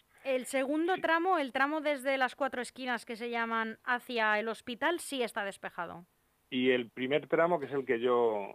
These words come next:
Speaker 2: el que yo,
Speaker 1: Ujú.
Speaker 2: al que yo alcanzo, está medianamente despejado. Hay que andar por el mismo sitio que los coches, pero se puede andar.
Speaker 1: Ujú. Que, por cierto,
Speaker 2: Y
Speaker 1: yo vuelvo a, a pedir desde aquí a los coches que tengan paciencia, porque los peatones no tienen otra manera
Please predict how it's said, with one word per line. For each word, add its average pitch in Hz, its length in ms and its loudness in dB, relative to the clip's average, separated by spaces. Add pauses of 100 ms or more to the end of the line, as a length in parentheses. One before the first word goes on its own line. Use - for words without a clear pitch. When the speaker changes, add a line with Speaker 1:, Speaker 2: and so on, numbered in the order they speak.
Speaker 2:
el 107 180 -12
que 117 120 -8
yo, 131 200 -2
Speaker 1:
Ujú. 120 600 -2
Speaker 2:
al 120 120 -4
que 127 100 -4
yo 139 100 4
alcanzo, 151 540 2
está 127 260 0
medianamente 135 640 -2
despejado. - 480 -4
Hay 127 160 -2
que 139 100 2
andar 139 300 4
por 110 300 0
el 104 80 -6
mismo 123 260 -6
sitio 127 220 -2
que 127 40 -2
los 120 120 -2
coches, 170 300 -2 (160)
pero 104 180 -6
se 101 100 -10
puede 104 220 -4
andar. 82 200 -12 (360)
Speaker 1:
Ujú. 202 280 -16 (480)
Que, 190 80 -20
por 208 140 -10
cierto, 262 500 2
Speaker 2:
Y 226 60 -8
Speaker 1:
yo 233 160 2
vuelvo 240 260 2
a, 196 920 4
a 185 40 -2
pedir 202 340 -6
desde 240 220 -4
aquí 233 180 -2
a 262 60 2
los 240 140 -6
coches 254 260 -6
que 220 80 -14
tengan 220 320 -4
paciencia, 262 560 0
porque 247 220 -4
los 190 160 -4
peatones 220 440 -2
no 220 140 -4
tienen 233 260 -2
otra 226 200 0
manera 226 400 2